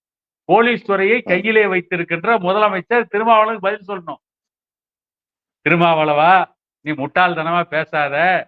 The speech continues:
Speaker 1: என்னுடைய தலைமையின் கீழ் இருக்கின்ற காவல்துறை தான் தீர விசாரிச்சு இவங்க தான் குற்றவாளிகள்னு கைது பண்ணியிருக்காங்க, நீ அரசியல்
Speaker 2: ம்.
Speaker 1: நடத்துவதற்காக நாடகம் ஆடாதுன்னு" யார் சொல்லணும்? ஸ்டாலின் சொல்லணும், இல்லனா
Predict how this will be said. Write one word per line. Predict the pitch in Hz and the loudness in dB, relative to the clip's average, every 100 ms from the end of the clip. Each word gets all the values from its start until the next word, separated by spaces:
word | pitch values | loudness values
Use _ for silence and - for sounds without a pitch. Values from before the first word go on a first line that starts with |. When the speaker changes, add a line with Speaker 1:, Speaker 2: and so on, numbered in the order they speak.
| _ _ _ _ | _ _ _ _
Speaker 1:
என்னுடைய | 131 170 180 170 160 | -4 -2 0 2 2
தலைமையின் | 139 151 185 185 175 | 2 0 2 0 -4
கீழ் | - 185 175 | -2 0 0
இருக்கின்ற | 160 160 151 143 190 | 0 -2 -6 0 0
காவல்துறை | - 160 175 175 156 156 151 | 2 2 2 0 -4 -4 -4
தான் | 151 190 202 - _ _ _ | 0 2 0 -2 _ _ _
தீர | 151 196 202 185 | 0 2 2 2
விசாரிச்சு | 143 151 185 185 165 _ 208 | -2 0 2 2 0 _ -8
இவங்க | 190 160 160 | -6 -4 -2
தான் | 160 190 | -2 -2
குற்றவாளிகள்னு | 160 156 185 170 156 170 190 | -4 -2 2 2 0 -6 -6
கைது | 160 185 190 | -4 -4 -4
பண்ணியிருக்காங்க, | 170 156 147 131 135 135 180 175 123 _ _ _ _ _ _ _ | -8 -10 -6 -8 -6 -2 0 0 -4 _ _ _ _ _ _ _
நீ | 170 | 0
அரசியல் | 165 135 190 185 208 185 | 2 2 2 0 -2 0
Speaker 2:
ம். | 160 | 2
Speaker 1:
நடத்துவதற்காக | 175 180 170 - 160 196 160 | 0 0 0 2 2 2 0
நாடகம் | 131 160 190 190 170 | 0 2 2 0 0
ஆடாதுன்னு" | 165 160 151 147 202 196 | -2 -2 -4 -4 -8 -2
யார் | 165 202 | 0 0
சொல்லணும்? | 175 175 175 202 240 240 _ _ _ _ _ | -4 -8 -6 -6 -8 -10 _ _ _ _ _
ஸ்டாலின் | 147 185 190 156 | 0 0 0 -4
சொல்லணும், | 135 160 175 151 _ _ _ _ _ _ - | -6 -4 -4 -8 _ _ _ _ _ _ -4
இல்லனா | 175 170 | 0 2